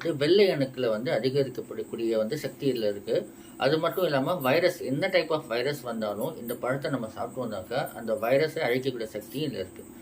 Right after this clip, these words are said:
இதுல பார்த்தீங்கன்னாக்கா, வைட்டமின் சி, வைட்டமின் ஏ, வைட்டமின் பி த்ரீ, இதை போன்ற சத்துகள் பிளஸ் இரும்பு சத்தும் அதிகமா இருக்கு. இதை சாப்பிடக்குள்ள உடல்ல வந்து ரத்தம் அதிகரிக்கும், உடல் ஆரோக்கியத்துக்கும் ரொம்ப நல்லா இருக்கும்.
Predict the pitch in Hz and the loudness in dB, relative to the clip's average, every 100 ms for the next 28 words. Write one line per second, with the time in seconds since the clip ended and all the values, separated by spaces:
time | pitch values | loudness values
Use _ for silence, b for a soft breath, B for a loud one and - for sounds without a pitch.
0 | B B B 139 143 143 165 175 147 139 | B B B 0 2 4 4 4 2 2
1 | 147 196 - 131 147 156 147 - 151 196 | 2 2 0 0 2 2 0 -2 2 2
2 | 196 123 131 139 139 120 135 196 - 131 | 0 -2 0 2 2 2 2 2 0 -2
3 | 127 143 139 127 143 135 127 - - 113 | 0 0 2 2 0 0 -4 -6 -10 -6
4 | 117 113 - 123 147 139 143 151 131 127 | -2 -2 -2 -2 0 2 2 0 -2 -2
5 | 127 151 175 156 - 190 208 117 123 131 | -2 -2 -2 -2 -4 -4 -4 -2 2 2
6 | 123 101 - 156 - B B B 156 175 | 2 0 0 -2 -4 B B B 4 4
7 | 180 202 202 180 160 196 175 175 160 139 | 4 4 2 2 4 6 6 6 4 2
8 | 160 143 - 127 170 - 123 135 131 117 | 2 2 2 0 -2 -4 -2 2 2 0
9 | 131 175 202 - 156 147 120 156 139 127 | -4 -6 -6 -4 0 2 2 2 2 0
10 | - 180 160 117 113 101 101 95 101 95 | -2 -4 -2 -2 -2 -2 -2 -4 -8 -14